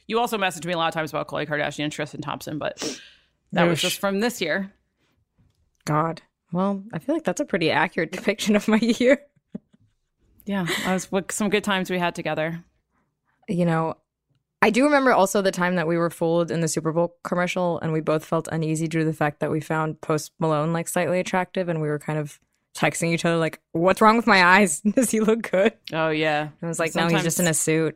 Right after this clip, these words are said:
Speaker 1: Sometimes you can just see past those face tattoos. Most of the time I can't, though. All right. Are we ready? Are we ready to get into the main event?
Speaker 2: Yes, we are.
Speaker 1: For background, these categories were completely made up by us, but we are not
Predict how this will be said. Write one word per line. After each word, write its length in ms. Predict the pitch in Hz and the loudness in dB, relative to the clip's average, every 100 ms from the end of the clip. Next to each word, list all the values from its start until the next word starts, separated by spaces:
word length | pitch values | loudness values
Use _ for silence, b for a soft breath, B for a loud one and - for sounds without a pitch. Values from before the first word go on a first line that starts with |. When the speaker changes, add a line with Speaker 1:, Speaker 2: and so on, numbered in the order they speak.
| _ | _
Speaker 1:
Sometimes 440 | - 170 190 185 165 | -10 -8 -4 -4 -4
you 80 | |
can 120 | 165 160 | -4 -2
just 180 | 160 | -2
see 100 | - | -2
past 260 | 147 156 151 | -2 -2 -2
those 160 | 147 - | -6 -6
face 200 | 143 - | -6 -6
tattoos. 480 | 135 - 139 - - _ _ _ _ | -8 -6 -6 -8 -14 _ _ _ _
Most 200 | 170 175 | -4 -2
of 100 | - | -4
the 0 | |
time 180 | 143 156 | -4 -4
I 80 | 139 | -4
can't, 260 | - 143 135 | -6 -6 -6
though. 180 | 135 143 _ _ - | -8 -10 _ _ 0
All 100 | 208 | 2
right. 300 | 190 165 - _ _ - | 2 -2 -8 _ _ -4
Are 80 | 202 | 2
we 100 | 208 | 4
ready? 340 | 220 214 220 - | 4 4 2 0
Are 100 | 214 | 2
we 80 | 208 | 4
ready 220 | 208 202 | 4 2
to 60 | 202 | 0
get 80 | 202 | -2
into 160 | 180 | -2
the 80 | 180 | -2
main 160 | 180 175 | -2 -2
event? 300 | 160 - 208 - _ _ _ - | -2 -4 -10 -18 _ _ _ 2
Speaker 2:
Yes, 640 | 196 143 143 - - - B B B | 4 4 2 -6 -6 -10 B B B
we 220 | 160 160 | -2 0
are. 380 | 156 147 - - _ | 0 -2 -4 -10 _
Speaker 1:
For 160 | - 208 | -4 0
background, 600 | 202 208 220 220 226 - - _ _ _ _ _ - _ _ | 2 2 2 0 -2 -8 -20 _ _ _ _ _ -20 _ _
these 140 | 180 170 | -8 -2
categories 520 | 208 190 175 180 170 | 0 0 0 -2 -4
were 80 | 165 | -6
completely 340 | 180 180 170 | -4 -4 -2
made 220 | 170 170 | 0 0
up 120 | 156 | 0
by 140 | 151 147 | 0 0
us, 240 | 165 208 | 0 0
but 180 | - 160 | -4 -6
we 120 | 156 165 | -2 -2
are 100 | 147 | 0
not 260 | 156 160 | 0 0